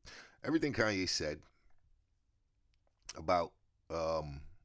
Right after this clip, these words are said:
who runs things and <sighs> about the industry and who runs things, it, it, it was correct. A-, and that's been said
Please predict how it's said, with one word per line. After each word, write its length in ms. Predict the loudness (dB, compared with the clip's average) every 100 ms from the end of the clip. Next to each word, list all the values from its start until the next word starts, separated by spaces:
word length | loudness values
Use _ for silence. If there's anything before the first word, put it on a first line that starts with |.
| _ _ -2
who 160 | 0
runs 320 | 0 -2 -2 -4
things 640 | -4 -6 -6 -8 -10 -12 _
and 680 | -4 -2 -2 -4 -6 -10 -14 -20 _ -20 -20 -20 -20 -20 -20 _ _ _ _ -6
<sighs> 1700 | 0 0 0 -4 -8 -12 -18 -20 -20 -20 -20 _ _ _ _ -2 0 0 -2 -12 -20 -20 -16 -14 -14
about 240 | 0 4 4
the 120 | 2
industry 520 | 0 0 2 4 2
and 120 | 2
who 140 | 0 0
runs 300 | 0 -2 -4
things, 560 | -6 -8 -10 -12 -14 -18 _ _ _ _
it, 140 | -12 -10 -12
it, 120 | -16 -18 -20 -8
it 140 | 2 6
was 140 | 6
correct. 460 | 8 10 10 8 -4 _ _ _ _ _ _ _ _ _ _ _ _ _ _ _ _ _ _ _
A-, 180 | -4 0
and 100 | 4
that's 140 | 4 10
been 300 | 12 10 10
said 440 | 8 10 8 6